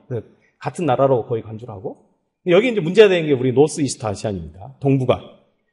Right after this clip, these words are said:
우리가 동남아랑 다, 같냐, 다르냐? 딱 봐도 뭔가 조금 다르죠, 동남아랑. 어. 그냥 그래 보이시잖아요. 조금 다르죠. 이걸 뭐 제가 어떻게 다르다고 과학적으로 증명할 수는 없지만 조금 달라 보입니다. 일본인, 중국인, 한국인 다른가요?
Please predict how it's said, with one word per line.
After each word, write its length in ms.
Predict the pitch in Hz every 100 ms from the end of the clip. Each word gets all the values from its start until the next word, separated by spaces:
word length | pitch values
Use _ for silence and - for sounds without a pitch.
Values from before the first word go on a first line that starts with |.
| _
우리가 260 | 147 202 208
동남아랑 540 | 143 147 226 240 214
다, 260 | 127 - _
같냐, 300 | - 135 160
다르냐? 340 | 110 101 95 73 _ _ _ _ _
딱 160 | 247 247
봐도 160 | 254
뭔가 200 | 175 180
조금 200 | 196 226
다르죠, 400 | - - 127 - -
동남아랑. 540 | 117 107 101 - - - _ _ _ _ _ _ _
어. 200 | 104 98 - _ _ _ _ 180 170
그냥 180 | 208 233
그래 160 | 220
보이시잖아요. 480 | 202 147 147 127 107
조금 220 | - 240
다르죠. 640 | 220 120 127 92 147 285 170
이걸 440 | 131 131 160 175 123
뭐 140 | 120
제가 160 | 104 120
어떻게 320 | 110 - -
다르다고 420 | 147 127 135 127
과학적으로 400 | - 139 - 185
증명할 340 | - 143 147 151
수는 160 | 151 175
없지만 520 | - 139 113 262 - _ _
조금 240 | - 240 233
달라 280 | 139 175
보입니다. 380 | 139 123 98 87 - _ _ _ _
일본인, 400 | 170 196 254 254
중국인, 360 | 208 196 196 196
한국인 560 | 190 190 180 262 320 -
다른가요? 540 | 135 147 156 196 269